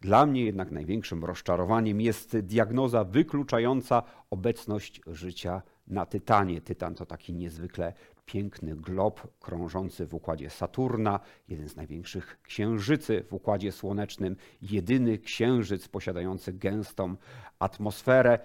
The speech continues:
Tam się znajdują oceany, oceany jednak nie wody, tylko oceany, e, węglowodorów, e, amoniaku, metanu. Okazuje się, że jest bardzo mało prawdopodobne,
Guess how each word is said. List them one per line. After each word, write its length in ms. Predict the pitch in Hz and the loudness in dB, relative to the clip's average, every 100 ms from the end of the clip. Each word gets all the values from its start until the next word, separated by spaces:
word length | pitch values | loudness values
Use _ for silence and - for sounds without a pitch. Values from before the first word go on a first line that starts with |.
| - _ | -6 _
Tam 200 | - 127 | 0 0
się 140 | 160 127 | 2 -2
znajdują 540 | 107 101 98 107 107 - | 0 0 2 2 2 0
oceany, 880 | 113 - 120 - 90 76 80 113 - | -6 0 2 4 2 2 -2 -2 -2
oceany 540 | 90 - 95 90 92 | -4 -2 0 2 0
jednak 300 | 98 92 110 | -2 -4 -2
nie 140 | 117 117 | 0 0
wody, 400 | 127 147 117 104 | 4 4 4 0
tylko 300 | 95 98 73 | -2 -2 -2
oceany, 520 | 104 98 98 104 107 - - - - _ | -2 -2 0 0 -2 -6 -20 -20 -20 _
e, 340 | - 101 107 95 | -2 4 4 4
węglowodorów, 960 | 110 101 113 110 127 139 110 101 - | 4 4 4 4 8 8 8 4 -6
e, 280 | 87 92 - | -4 -4 0
amoniaku, 720 | 95 92 95 107 120 - 104 98 _ | 0 0 2 4 4 4 0 0 _
metanu. 720 | 90 98 101 - 107 101 98 98 - _ | -4 0 0 2 2 2 0 -4 -10 _
Okazuje 600 | 110 127 107 120 127 117 | -2 0 0 2 0 0
się, 180 | - 110 | 0 -2
że 120 | 98 | 0
jest 160 | 95 82 | -2 4
bardzo 340 | 104 104 90 | 4 4 0
mało 300 | 85 90 90 | 0 0 0
prawdopodobne, 960 | - 87 85 80 73 85 95 87 78 | -2 -4 -4 -10 -6 -2 -2 -2 -8